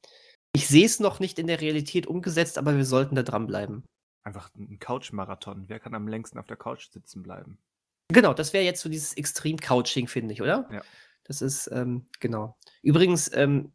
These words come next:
Speaker 1: nicht, also man sollte wirklich nicht in die, äh, in die Ritzen sich da draufsetzen.
Speaker 2: <laughs> Nee.
Speaker 1: Gestern noch mal vor Augen geführt bekommen.
Speaker 2: Aha.
Speaker 1: Ja.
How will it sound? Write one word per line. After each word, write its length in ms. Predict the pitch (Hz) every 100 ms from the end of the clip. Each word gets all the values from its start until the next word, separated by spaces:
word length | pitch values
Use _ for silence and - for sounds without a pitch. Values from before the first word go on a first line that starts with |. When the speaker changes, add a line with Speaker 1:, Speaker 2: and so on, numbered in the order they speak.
| -
Speaker 1:
nicht, 720 | - 135 180 - - - - _ _
also 180 | 147 143
man 140 | 143 139
sollte 280 | 156 156
wirklich 260 | 151 160 143
nicht 200 | 160 160
in 220 | - 143 139
die, 240 | 135 131
äh, 380 | - 131 127 139 _ -
in 80 | 131
die 120 | 131
Ritzen 460 | 127 123 - 110 - _ _ _ _ _
sich 180 | - -
da 200 | 117 117
draufsetzen. 640 | - 113 - 113 - 123
Speaker 2:
<laughs> 460 | - 123 - - _ _ - - - _ _
Nee. 220 | 107 107 - _ _ -
Speaker 1:
Gestern 260 | 143 143
noch 100 | 131
mal 120 | 127 123
vor 160 | -
Augen 180 | 113 117
geführt 280 | 113 - 127
bekommen. 420 | 123 - 117 139 - - - - - _ _ _
Speaker 2:
Aha. 300 | 117 101 117 123 _ _ _ _ -
Speaker 1:
Ja. 240 | 117 117